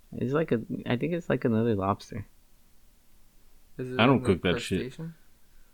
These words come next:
Speaker 1: Yeah, another fucking shrimp. I'm not sure.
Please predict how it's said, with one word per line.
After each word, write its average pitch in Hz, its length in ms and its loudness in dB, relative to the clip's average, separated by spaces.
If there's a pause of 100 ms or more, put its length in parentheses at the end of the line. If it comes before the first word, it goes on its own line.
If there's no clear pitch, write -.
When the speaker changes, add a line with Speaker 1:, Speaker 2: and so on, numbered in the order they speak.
(560)
Speaker 1:
Yeah, 113 220 2
another 107 300 4
fucking 107 380 -2
shrimp. - 320 -6
I'm 135 180 -6
not 123 180 -4
sure. - 200 -12